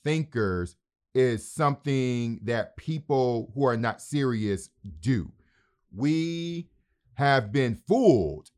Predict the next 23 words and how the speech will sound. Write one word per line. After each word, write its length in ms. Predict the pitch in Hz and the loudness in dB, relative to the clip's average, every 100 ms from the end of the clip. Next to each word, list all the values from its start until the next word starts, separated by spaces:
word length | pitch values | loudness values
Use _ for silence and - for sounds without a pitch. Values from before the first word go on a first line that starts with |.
| _ - | _ -2
into 340 | 151 143 156 | -2 0 0
believing 840 | 123 117 139 151 139 127 113 110 | 0 0 0 0 0 -2 -2 -2
that 380 | 104 113 110 104 | -2 0 -2 -4
white 440 | 92 95 135 131 - | -4 2 2 2 -6
people 640 | 139 123 - 113 104 101 95 | -4 -4 0 0 0 -2 -10
do 120 | - 139 | -6 -4
not 320 | 131 127 - | 2 2 2
imagine 600 | 113 113 127 131 123 120 110 | -2 0 2 2 0 -2 -4
the 80 | |
world 420 | 104 107 120 120 110 | -4 -2 0 0 -2
in 140 | 101 | -2
which 360 | 113 110 - _ _ _ _ | -4 -6 -10 _ _ _ _
they 240 | 104 131 117 | -2 -2 -2
choose 520 | - 147 127 113 - | -2 0 0 -2 -6
to 200 | - 98 | -8 -2
live. 400 | 120 131 90 - - _ | 2 4 2 -4 -18 _
When 160 | 120 139 | -2 -2
you 80 | |
think 300 | 139 185 202 | 0 2 2
about 420 | 214 175 156 139 - | 2 4 2 2 0
President 480 | 151 135 120 131 | 0 0 0 -2
Donald 380 | 107 117 110 98 | 0 -2 -2 -8
Trump, 320 | - 127 92 | -4 -2 -2